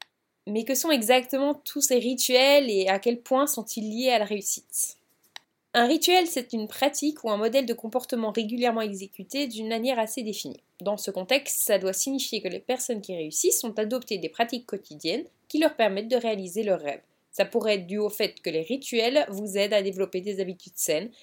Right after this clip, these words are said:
ainsi que la discipline dont vous avez besoin pour réussir. Incorporer de nouveaux rituels dans votre vie quotidienne peut sembler un peu intimidant au premier abord, mais c'est quelque chose que vous pouvez et devez réussir.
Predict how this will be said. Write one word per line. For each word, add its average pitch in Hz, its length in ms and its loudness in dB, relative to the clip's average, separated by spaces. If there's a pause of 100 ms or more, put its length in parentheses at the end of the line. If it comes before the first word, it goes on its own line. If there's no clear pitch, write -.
(180)
ainsi 240 300 2
que 254 100 -4
la 175 160 -2
discipline 247 840 -2
dont 214 280 0
vous 202 160 -10
avez 180 160 -2
besoin 185 400 -4
pour 233 160 -4
réussir. 175 420 -4 (920)
Incorporer 294 500 4
de 247 100 0
nouveaux 247 260 0
rituels 277 380 6
dans 226 120 0
votre 208 260 -4
vie 240 140 -4
quotidienne 226 600 0
peut 220 120 -6
sembler 220 300 2
un 233 100 4
peu 233 100 -2
intimidant 226 560 -2
au 190 140 -2
premier 247 280 0
abord, 190 420 2 (220)
mais 226 100 -2
c'est 285 120 0
quelque 285 280 0
chose 302 220 0
que - 100 0
vous 202 160 -2
pouvez 226 600 0
et 180 160 -6 (140)
devez 233 320 0
réussir. - 460 -4